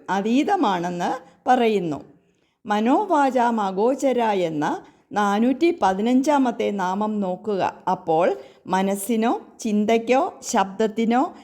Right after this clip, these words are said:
എത്തിച്ചേരാനാകാത്തത്ര സർവത്തിനും അതീതയായവൾ എന്നർത്ഥം. സൗഭാഗ്യഭാസ്കരത്തിൽ ശ്രീ ഭാസ്കരരായർ സർവശബ്ദാനതീതാവ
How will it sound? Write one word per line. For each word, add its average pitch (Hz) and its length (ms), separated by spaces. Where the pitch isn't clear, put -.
എത്തിച്ചേരാനാകാത്തത്ര 226 1900
സർവത്തിനും 269 960
അതീതയായവൾ 214 1080
എന്നർത്ഥം. 196 640
സൗഭാഗ്യഭാസ്കരത്തിൽ 262 1700
ശ്രീ 202 280
ഭാസ്കരരായർ 196 1200
സർവശബ്ദാനതീതാവ 247 2000